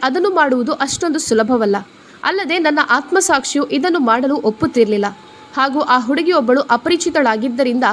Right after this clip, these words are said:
ಅವಳ ಒಪ್ಪಿಗೆ ಇಲ್ಲದೆ ಅವಳ ಶರೀರವನ್ನು ಮುಟ್ಟುವುದು ತಪ್ಪಾಗುತ್ತದೆ.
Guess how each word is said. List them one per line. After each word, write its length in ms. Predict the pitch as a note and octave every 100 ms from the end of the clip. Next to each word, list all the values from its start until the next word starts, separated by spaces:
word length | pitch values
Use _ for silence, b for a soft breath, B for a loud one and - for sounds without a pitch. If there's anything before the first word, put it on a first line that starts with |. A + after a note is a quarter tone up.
| A3+ B B
ಅವಳ 220 | D#4 G4 F#4+
ಒಪ್ಪಿಗೆ 380 | A#3+ A3+ F4+ F4
ಇಲ್ಲದೆ 220 | C#4+ C4
ಅವಳ 280 | - B3 C4+
ಶರೀರವನ್ನು 640 | B3+ C4 B3+ F4+ D4+ C4
ಮುಟ್ಟುವುದು 520 | A#3+ A3 A3 D#4 A3+ C4+
ತಪ್ಪಾಗುತ್ತದೆ. 760 | A#3 A3 C4 A3+ A3 G#3 G3+